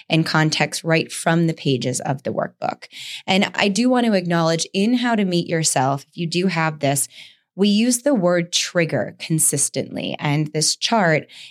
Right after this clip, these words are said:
is actually called Identify Your Triggers. And I'm acknowledging this because we understand that the word trigger is very activating for people. It, for lack of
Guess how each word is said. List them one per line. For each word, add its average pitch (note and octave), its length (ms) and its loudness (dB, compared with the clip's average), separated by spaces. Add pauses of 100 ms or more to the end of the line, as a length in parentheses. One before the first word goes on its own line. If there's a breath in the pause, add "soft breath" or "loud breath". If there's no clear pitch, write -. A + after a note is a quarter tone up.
is F3 180 2
actually F3 460 0
called D3 460 0
Identify D3+ 880 -2
Your C3+ 400 -2
Triggers. - 640 -6
And D3 280 0 (320 loud breath)
I'm F#3 140 2
acknowledging G3+ 640 4
this E3 200 4
because F3 300 -2
we E3 140 -2
understand F3+ 640 0
that F3+ 100 -2
the D#3+ 100 0
word F3+ 400 -2
trigger D#3 600 0 (500 soft breath)
is F#3 140 0
very F#3+ 260 4
activating D#3 720 -2
for - 120 -8
people. D3+ 360 -4
It, F3 200 0
for - 120 -8
lack - 240 -4
of D#3 220 -6